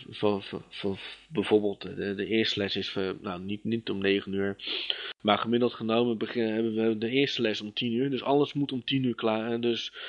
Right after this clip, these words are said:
het eerste paard moet om kin-, tien uur volledig klaarstaan.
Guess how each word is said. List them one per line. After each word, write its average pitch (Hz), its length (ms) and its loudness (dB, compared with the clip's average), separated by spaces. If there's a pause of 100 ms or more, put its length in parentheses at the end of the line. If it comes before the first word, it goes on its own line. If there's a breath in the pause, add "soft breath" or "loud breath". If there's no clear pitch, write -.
(200 loud breath)
het - 120 -4
eerste 160 300 4
paard 123 480 0 (880)
moet 127 180 -2
om 120 180 -2
kin-, 123 300 -4 (140)
tien 147 160 0
uur 117 260 2 (600)
volledig 120 400 2
klaarstaan. 139 680 0